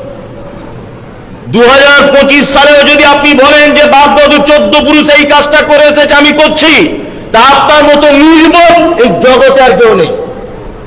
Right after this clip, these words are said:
আপনার মতো নির্বোধ জগতে আর কেউ নেই। ওই জন্য আমল করার আগে আমাদেরকে খুব যাচাই বাছাই তদন্ত করে আপনাকে আমল করতে হবে, ইনশাল্লাহ,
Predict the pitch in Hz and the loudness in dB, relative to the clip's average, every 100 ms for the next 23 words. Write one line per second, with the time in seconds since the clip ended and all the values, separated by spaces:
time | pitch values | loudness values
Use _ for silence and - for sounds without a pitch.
0 | - - 156 208 240 262 262 262 269 247 | -18 -10 -2 -2 0 0 0 2 2 2
1 | 285 311 311 330 403 403 403 - 170 262 | 2 2 2 2 2 2 0 -2 0 2
2 | 254 262 247 214 202 165 110 - - - | 2 2 0 0 0 0 -2 -6 -10 -14
3 | - - - - - - - - 180 202 | -16 -18 -18 -18 -18 -16 -6 -2 0 2
4 | 202 214 226 214 208 208 214 208 214 220 | 2 2 2 2 2 2 2 2 2 2
5 | 214 214 208 214 208 285 311 320 311 320 | 2 2 0 0 0 0 2 2 0 -4
6 | - 226 226 262 254 240 202 220 240 226 | -2 0 2 2 0 0 -2 -2 0 0
7 | 202 - 233 330 392 339 381 622 294 269 | 0 0 2 2 2 2 2 0 2 2
8 | - - - - - - - - - - | 2 0 -4 -8 -12 -14 -14 -16 -8 -6
9 | 170 196 190 180 180 170 156 160 139 120 | -2 -2 0 0 0 0 -2 -2 -4 -2
10 | 123 180 175 180 165 131 | -2 -2 0 0 0 -2